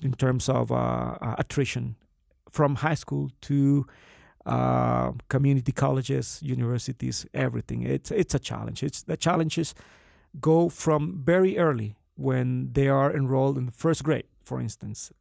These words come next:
uh, and they come from a, a Spanish-speaking family. Uh, they have estimated that they have, uh, um, three thousand words less than any regular Anglo kid. And that is interpreted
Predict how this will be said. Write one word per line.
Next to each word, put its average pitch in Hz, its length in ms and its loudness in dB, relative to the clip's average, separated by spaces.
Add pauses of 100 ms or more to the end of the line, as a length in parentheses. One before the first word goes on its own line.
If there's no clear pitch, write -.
uh, 117 280 -8
and 127 180 -2
they 143 80 0
come 139 260 0
from 131 220 -2
a, 131 80 -2 (240)
a 143 120 -4
Spanish-speaking 139 680 -4
family. 175 460 -2 (960)
Uh, 147 300 4
they 160 140 4
have 170 180 4
estimated 160 520 2
that 139 260 2
they 143 360 4
have, 139 500 4
uh, 117 520 2 (220)
um, 120 360 -6 (100)
three 170 140 2
thousand 147 500 0
words 143 720 0 (180)
less 139 600 0 (460)
than 139 260 -2
any 143 400 0
regular 123 480 -2 (260)
Anglo 120 420 -2
kid. - 200 -10 (1040)
And 160 260 0
that 180 220 4
is 170 200 0
interpreted 196 540 0